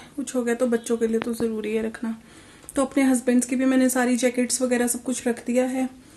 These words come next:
जो बहुत ज़्यादा ठंड में पहनने वाले वो रख दिए हैं, उनके भी sweatshirts और ये सब रखे हैं बाहर, और वो फिर बाद में रख दूँगी अंदर।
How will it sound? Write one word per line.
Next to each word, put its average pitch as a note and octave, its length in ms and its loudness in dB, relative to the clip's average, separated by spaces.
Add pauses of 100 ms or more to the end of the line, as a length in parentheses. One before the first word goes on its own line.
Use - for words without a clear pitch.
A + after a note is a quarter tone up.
(300)
जो B3 160 -2
बहुत D4 360 4
ज़्यादा A#3+ 380 6 (320)
ठंड A#3 240 8
में A#3+ 160 4
पहनने A#3 320 2
वाले A#3 220 4
वो B3+ 160 4
रख A#3 220 -2
दिए G#3+ 180 0
हैं, E4 320 4 (460)
उनके B3+ 240 4
भी C4 160 2
sweatshirts B3 640 4
और A#3+ 160 2
ये A#3+ 200 4
सब A#3 240 -2
रखे A3+ 260 -2
हैं A#3+ 200 6
बाहर, A#3+ 460 2 (720)
और A#3+ 180 2
वो A#3 200 4
फिर A#3 200 0
बाद G#3+ 300 -2
में A3 100 0
रख A3 180 -4
दूँगी G#3+ 220 -2
अंदर। G#3 300 -6